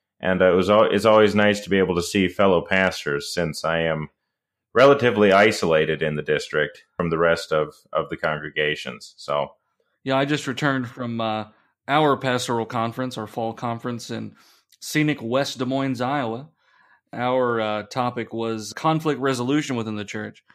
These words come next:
Speaker 2: which can be something of a loaded term, but it was actually really quite good,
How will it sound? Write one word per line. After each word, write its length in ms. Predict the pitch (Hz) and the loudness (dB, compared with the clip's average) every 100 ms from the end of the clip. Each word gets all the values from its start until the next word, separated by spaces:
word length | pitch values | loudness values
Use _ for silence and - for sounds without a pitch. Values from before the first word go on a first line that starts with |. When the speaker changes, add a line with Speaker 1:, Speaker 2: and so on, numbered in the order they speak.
| _ _ _ | _ _ _
Speaker 2:
which 180 | 135 123 | -4 -2
can 120 | 131 | 0
be 80 | 147 | 0
something 300 | 190 220 180 | 0 -4 -4
of 80 | 120 | -2
a 40 | |
loaded 340 | 123 139 123 104 | 0 0 0 -2
term, 200 | 170 156 | -2 0
but 80 | |
it 40 | 120 | 0
was 80 | 123 | 0
actually 360 | 165 175 117 | -2 -4 -6
really 260 | 113 139 120 | -4 -2 -4
quite 400 | - 143 110 113 | 0 0 0 -2
good, 440 | 127 135 113 113 | 0 2 0 -6